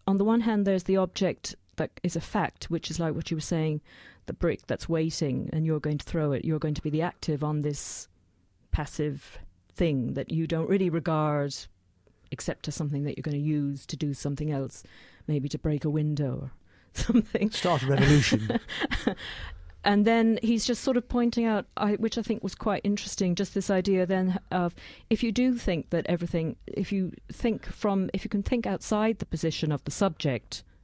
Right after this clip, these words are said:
Speaker 1: y-, you who's ready to be, you know, that other th-, that things do have,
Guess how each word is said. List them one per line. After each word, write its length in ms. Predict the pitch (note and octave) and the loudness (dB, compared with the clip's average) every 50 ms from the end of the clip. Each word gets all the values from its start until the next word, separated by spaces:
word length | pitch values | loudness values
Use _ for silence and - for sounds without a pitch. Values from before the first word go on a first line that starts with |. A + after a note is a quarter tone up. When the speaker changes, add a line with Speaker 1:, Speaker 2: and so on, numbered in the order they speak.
| - _ - - | -20 _ -14 -10
Speaker 1:
y-, 120 | C#3 - - | -10 -6 0
you 300 | F3+ F3 E3+ D#3+ D#3 D3+ | 2 4 4 4 4 2
who's 260 | C#3 D3+ D3+ C3 - | 2 0 -2 0 -2
ready 160 | E3 D3+ D3+ | 0 0 0
to 180 | D3 - - D3 | -2 -2 -4 -2
be, 100 | D3 D3 | -2 0
you 200 | C#3+ C3 - D3+ | -2 -2 0 0
know, 200 | D#3 C#3+ C#3 C#3 - - - - - - - - - - - - - | 0 0 0 -2 -6 -10 -16 -20 -18 -18 -18 -18 -20 -20 -20 -10 0
that 320 | - G3 F3 - - - - - - - | 2 2 2 2 -2 -6 -6 -6 -2 0
other 220 | G#3 G#3+ A3 A3 | 2 2 2 0
th-, 100 | G#3 - - - - | -2 -4 -8 -10 -4
that 180 | - G3+ F#3 - | -2 -2 -2 -2
things 400 | - A#3 A3 G#3 G#3 G#3 - - | 0 0 2 2 2 2 0 0
do 240 | - A3 A3 A3+ A#3 | 0 2 2 2 2
have, 400 | F#3+ F#3+ E3+ E3 D#3 D3+ - | 0 0 0 0 -2 -4 -6